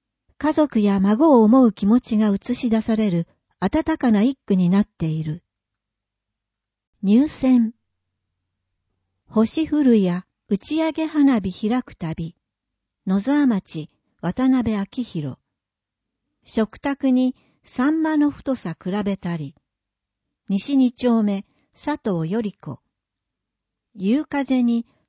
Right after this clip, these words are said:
籠から放つ日暮らしよ。岩戸町、金田博子。大根抜く瀬名に夕日を背負いつつ。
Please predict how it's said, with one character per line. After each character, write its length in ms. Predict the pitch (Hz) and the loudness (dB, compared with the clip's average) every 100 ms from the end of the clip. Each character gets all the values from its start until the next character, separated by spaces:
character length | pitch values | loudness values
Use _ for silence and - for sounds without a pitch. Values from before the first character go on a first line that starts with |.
| _ | _
籠 300 | 196 196 320 | -8 -4 -4
か 160 | 311 294 | -4 -6
ら 120 | 294 | -6
放 140 | 294 269 269 | -2 0 0
つ 180 | - 180 | -4 -8
日 220 | 185 185 | -8 -4
暮 140 | 254 | -2
ら 100 | 214 | -2
し 240 | 185 - 156 | -6 -8 -8
よ。 220 | 151 - _ _ _ _ _ _ _ _ - | -8 -12 _ _ _ _ _ _ _ _ -4
岩 240 | 190 277 | -2 -2
戸 160 | 302 262 | -2 -2
町、 440 | 196 - 151 156 _ _ _ _ | -2 -8 -16 -18 _ _ _ _
金 280 | - 294 277 | -4 0 0
田 120 | 208 | -2
博 320 | 170 240 226 170 | -8 -6 -6 -8
子。 260 | - 131 _ _ _ _ _ _ _ _ _ _ - | -14 -20 _ _ _ _ _ _ _ _ _ _ -8
大 200 | 196 294 - | -6 -6 -2
根 380 | 311 302 262 254 | 0 2 2 0
抜 60 | |
く 280 | - 226 226 _ _ | -2 -6 -6 _ _
瀬 160 | - 330 | -10 -4
名 180 | 311 277 | 0 0
に 240 | 226 175 | 0 0
夕 200 | 190 269 | -2 -2
日 220 | 294 269 | -4 -6
を 120 | 262 254 | -4 -6
背 240 | - 190 | -6 -4
負 220 | 208 226 | -4 -4
い 80 | 220 | -6
つ 180 | - - | -12 -16
つ。 260 | - 165 | -12 -12